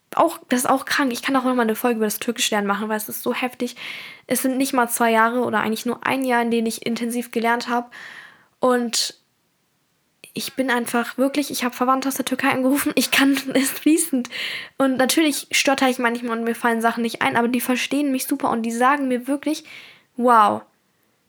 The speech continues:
du hast es einfach geschafft, du hast deinen Kindheitswunsch erfüllt."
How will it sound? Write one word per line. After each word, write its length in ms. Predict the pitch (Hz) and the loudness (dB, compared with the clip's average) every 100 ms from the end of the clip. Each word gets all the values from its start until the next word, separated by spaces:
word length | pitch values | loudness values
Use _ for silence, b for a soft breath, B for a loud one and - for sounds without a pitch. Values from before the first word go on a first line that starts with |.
| - | -2
du 140 | 247 | 0
hast 220 | 262 262 | 2 0
es 80 | 269 | 0
einfach 300 | 233 233 233 | 0 0 -4
geschafft, 420 | - - 269 - _ | -6 -2 -2 -2 _
du 100 | 254 | -2
hast 160 | 254 - | -2 0
deinen 300 | 226 226 - | -2 -2 -4
Kindheitswunsch 600 | - 269 277 - 254 262 | -4 -2 -2 -2 -4 -4
erfüllt." 480 | - - 269 311 | -6 -2 -2 -2